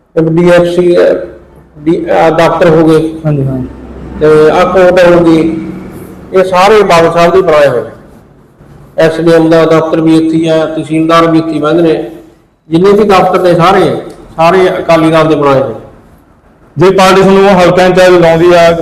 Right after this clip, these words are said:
Speaker 2: ਵੱਡੇ ਪੱਧਰ ਤੇ ਤਿਆਰੀ ਕਰੋਗੇ, ਫਿਰ ਲੜੋਗੇ ਇਲੈਕਸ਼ਨ?
Speaker 1: ਹਾਂਜੀ, ਜੇ ਪਾਰਟੀ ਮੰਨ ਸੇਵਾ ਦਿੰਦੇ ਨੇ, ਫਿਰ ਅਸੀਂ ਜੰਗੀ ਪੱਧਰ ਤੇ ਲੜਾਂਗੇ ਚੋਣ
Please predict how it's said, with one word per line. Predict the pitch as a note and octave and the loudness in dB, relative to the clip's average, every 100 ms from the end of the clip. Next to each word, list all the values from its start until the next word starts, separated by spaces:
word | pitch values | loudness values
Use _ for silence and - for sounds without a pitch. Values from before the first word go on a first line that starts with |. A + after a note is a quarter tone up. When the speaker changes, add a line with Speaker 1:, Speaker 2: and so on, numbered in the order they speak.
| D3 | -2
Speaker 2:
ਵੱਡੇ | D3 E3 | 0 0
ਪੱਧਰ | E3 F3+ | 0 0
ਤੇ | F#3 F3 F3 E3+ | 0 2 2 0
ਤਿਆਰੀ | E3+ E3+ E3+ | 0 2 2
ਕਰੋਗੇ, | F3 F#3 F#3 F#3+ | 2 2 2 2
ਫਿਰ | F3+ F3 D#3+ | 2 0 0
ਲੜੋਗੇ | E3 F#3+ G3+ G3 | 0 2 2 0
ਇਲੈਕਸ਼ਨ? | F#3 D#3+ - C3 - - - - - - - E3+ | -4 -6 -6 -12 -14 -20 -20 -20 -20 -20 -8 -2
Speaker 1:
ਹਾਂਜੀ, | F#3 G#3+ | 0 0
ਜੇ | G#3+ G#3+ G#3 G#3+ G#3+ - | 2 2 2 0 -2 0
ਪਾਰਟੀ | F#3+ F#3 F#3 G3+ G#3 G3 G3 - - - - | 2 2 0 0 2 0 -2 -10 -18 -20 -4
ਮੰਨ | E3 F3 F3+ F3 F3 - - - - _ _ _ _ | 0 2 2 0 -2 -6 -14 -20 -20 _ _ _ _
ਸੇਵਾ | F3+ F#3+ | 0 2
ਦਿੰਦੇ | F#3 E3+ F3 | 2 2 2
ਨੇ, | F3 D#3+ - - - - _ | 2 0 -2 -10 -16 -20 _
ਫਿਰ | F3 F3+ F3 | -4 0 2
ਅਸੀਂ | F#3+ F3+ | 2 2
ਜੰਗੀ | E3+ E3+ E3 E3+ E3+ | 0 -4 -2 -2 0
ਪੱਧਰ | E3 E3 F#3 | -2 -2 -2
ਤੇ | F3 | -2
ਲੜਾਂਗੇ | D3 C3 B2+ B2 B2 | -2 -2 -2 -4 -8
ਚੋਣ | C3 A#2+ | -8 -8